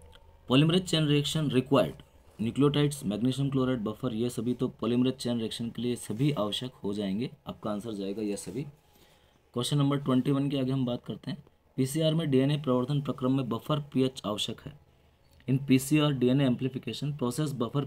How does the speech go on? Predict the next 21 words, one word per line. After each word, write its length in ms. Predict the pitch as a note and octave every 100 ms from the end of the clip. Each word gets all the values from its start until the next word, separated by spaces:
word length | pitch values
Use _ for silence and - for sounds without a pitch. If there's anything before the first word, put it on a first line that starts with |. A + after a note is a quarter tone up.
| C#3
पीएच 200 | B2+ G#2+
required, 400 | G2 - D3 -
तो 140 | A2
आपको 280 | G#2 - A#2 A2 - _ _ _ _ _ -
बफर 260 | A#2+ D3 D3
पीएच 440 | B2+ C3+ C3+ - -
बतानी 340 | G#2+ A2+ B2+
है 60 | B2
पीसीआर 420 | A2 - A#2 G#2
के 80 | G#2
अंदर, 260 | G2+ C3 - - - - _ _ _ -
तो 80 |
ये 360 | G#2 G#2+ G#2+ G2 - - - - - _ F#2+
बेसिक 300 | A2+ - C#3
होती 260 | A#2+ -
है 100 | A#2 - - -
और 200 | F#2 F#2
आप 220 | F#2+ G2 - _ _ _ _ _ - -
बताएंगे 420 | A#2 A#2 C3+ C#3+
इसमें 220 | A#2+ A#2+
भी 160 | B2+